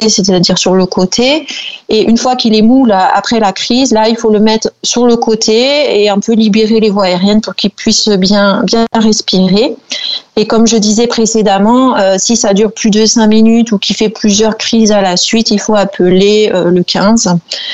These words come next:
pour appeler les secours. Il arrive que certains patients épileptiques, euh, connus aient des traitements à, à la phase aiguë,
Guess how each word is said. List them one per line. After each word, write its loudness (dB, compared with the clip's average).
pour -2
appeler 0
les 2
secours. -4
Il 2
arrive 0
que 0
certains 0
patients 0
épileptiques, 0
euh, 2
connus 2
aient 2
des 0
traitements 0
à, 0
à 0
la 0
phase -2
aiguë, 0